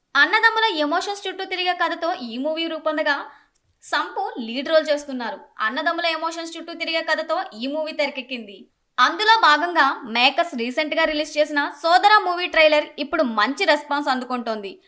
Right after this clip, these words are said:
సోషల్ మీడియాలో వైరల్ గా మారి తెగ చక్కర్లు కొడుతోంది. అందర్నీ ఆకట్టుకుంటూ దూసుకుపోతుంది. ముఖ్యంగా సంపు ఈసారి భిన్నంగా సోదర మూవీతో థియేటర్లో సందడి చేయనున్నట్లు క్లియర్ గా ట్రైలర్ ద్వారా తెలుస్తోంది.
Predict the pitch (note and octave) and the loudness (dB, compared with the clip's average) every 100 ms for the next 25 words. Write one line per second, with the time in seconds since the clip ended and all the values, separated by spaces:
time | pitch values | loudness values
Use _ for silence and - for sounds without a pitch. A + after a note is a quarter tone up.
0 | _ _ - F4 G#4+ A#4 A4 G4+ G4 F#4+ | _ _ 2 6 6 4 4 4 6 6
1 | F#4 C4 A3+ C#4 C#4+ D4 C#4 C4+ D4 - | 4 2 2 2 2 2 2 0 -4 -8
2 | E3+ G#3+ B3+ B3+ C4 C4 B3+ A3+ A3+ G3 | -6 -4 -6 -4 -4 -2 -6 -6 -8 -10
3 | - _ - C4 E4 A#4 A4 A4+ C4 D4 | -16 _ 2 2 4 2 0 4 4 6
4 | F4 F4 F4 E4 F#4 C4+ C4 C4 A#3+ B3+ | 2 -2 -6 -6 -8 -4 -6 -6 -8 -8
5 | A3+ A3 G3 F#3 _ _ C#4+ E4+ E4+ A4+ | -6 -8 -10 -16 _ _ 0 0 0 2
6 | G#4 F4 F#4 D4 C#4 D4 F4 C#4+ C4+ A#3+ | 4 4 4 2 2 0 -4 -4 -2 0
7 | C#4 C#4+ A3 A3+ E4+ F4 D#4 F#4+ C4 B3 | 0 -2 -6 -4 -2 2 0 0 0 2
8 | C#4+ F#4+ F4+ E4+ E4+ E4+ F4+ F#4+ - A#3 | 4 2 2 -2 -2 0 0 -2 -6 -2
9 | B3+ D4 D4 D4+ C#4+ C#4+ C4+ C#4 C#4+ C#4 | 0 0 0 0 0 0 0 -2 -2 -4
10 | C4+ D#4+ E4 B3 A3+ C4 C4 D#4 D#4 B3 | -4 -8 -8 -10 -4 -2 2 0 2 2
11 | B3 B3+ C4 C#4 D#4+ B3+ B3 G#3 G3 F3+ | 2 0 2 2 0 -2 -4 -12 -12 -18